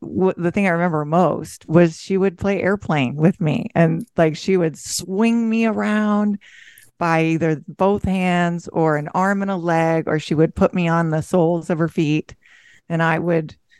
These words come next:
you know, fly like an airplane. And when I recounted that to her, she said, "I,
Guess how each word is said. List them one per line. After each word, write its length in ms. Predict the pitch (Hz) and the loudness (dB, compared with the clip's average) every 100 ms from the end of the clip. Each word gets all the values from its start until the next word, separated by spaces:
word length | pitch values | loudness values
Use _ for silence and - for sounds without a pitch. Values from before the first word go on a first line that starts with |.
| _ - | _ -2
you 100 | 180 | 0
know, 180 | 160 160 | 0 -4
fly 440 | - 180 170 175 | -6 0 2 2
like 220 | 170 170 | -2 -2
an 120 | 170 | 0
airplane. 520 | 160 156 - 170 165 160 | 0 0 -2 0 0 0
And 200 | 156 147 - - _ | -2 -6 -14 -20 _
when 160 | 196 | -2
I 120 | 196 190 | 2 2
recounted 560 | 175 240 269 311 220 | 0 0 -2 -2 -2
that 200 | 156 156 | 0 0
to 100 | 180 | -2
her, 200 | 170 160 | 0 0
she 180 | - 160 | -2 -4
said, 180 | 170 160 | 0 2
"I, 260 | 151 - | 0 -2